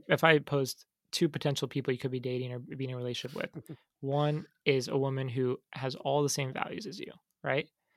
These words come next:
Speaker 1: Um, but you've maybe hung out with her once. There wasn't any chemistry.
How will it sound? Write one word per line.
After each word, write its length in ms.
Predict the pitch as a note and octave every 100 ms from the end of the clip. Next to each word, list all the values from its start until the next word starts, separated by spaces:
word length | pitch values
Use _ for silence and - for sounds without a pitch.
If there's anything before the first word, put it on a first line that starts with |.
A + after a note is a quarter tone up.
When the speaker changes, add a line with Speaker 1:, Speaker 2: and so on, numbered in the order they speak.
| _ _ _
Speaker 1:
Um, 320 | C3+ C3 B2+ - _
but 120 | D3
you've 140 | C#3 B2+
maybe 240 | C#3 C3+
hung 200 | - C#3
out 80 | C#3+
with 100 | D3
her 100 | C#3+
once. 460 | A#2+ B2 C#3+ - - _ _ -
There 160 | C#3
wasn't 320 | C3+ C#3 C#3+
any 140 | C#3 B2+
chemistry. 540 | - - - - -